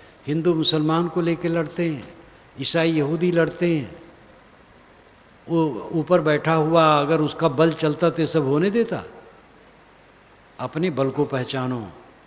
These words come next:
अपने को संभालो, मानव को मानव समझो,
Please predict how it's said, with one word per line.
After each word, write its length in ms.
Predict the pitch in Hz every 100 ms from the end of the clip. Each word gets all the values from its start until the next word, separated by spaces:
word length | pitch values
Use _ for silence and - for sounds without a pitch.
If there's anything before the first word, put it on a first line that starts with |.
| -
अपने 320 | 131 135 151 175
को 180 | 151
संभालो, 680 | 131 143 135 135 139 131 113 - - - - _ _ - - - _ _ - -
मानव 360 | 123 139 147 143
को 160 | 139
मानव 440 | 123 127 139 151 151
समझो, 640 | 147 135 127 123 117